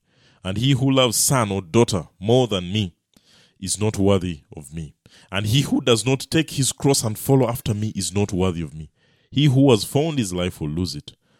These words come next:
and he who has lost his life for my sake will find it." It's all about Christ. It's not all about men. Yes, we have parents.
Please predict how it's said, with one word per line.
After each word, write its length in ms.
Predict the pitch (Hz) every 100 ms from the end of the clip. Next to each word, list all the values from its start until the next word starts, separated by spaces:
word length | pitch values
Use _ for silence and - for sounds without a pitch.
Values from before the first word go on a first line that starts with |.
| _ -
and 120 | 82
he 140 | 90
who 160 | 113 101
has 180 | 82 78
lost 220 | 98 -
his 160 | 80
life 200 | 73 80
for 80 | -
my 120 | 71
sake 460 | 71 - 78 69 - _ _ _ _
will 120 | - 71
find 340 | - 80 73
it." 160 | 71 85
It's 240 | - - -
all 160 | 127
about 440 | 110 - 117 117 -
Christ. 420 | - 107 - - - - -
It's 160 | _ -
not 140 | 120
all 180 | 123 - -
about 420 | 92 117 120 -
men. 380 | 101 110 110 85 _ _ - _ _
Yes, 320 | - 107 120
we 140 | 113 107
have 320 | 113 107 -
parents. 500 | 110 117 117 113 -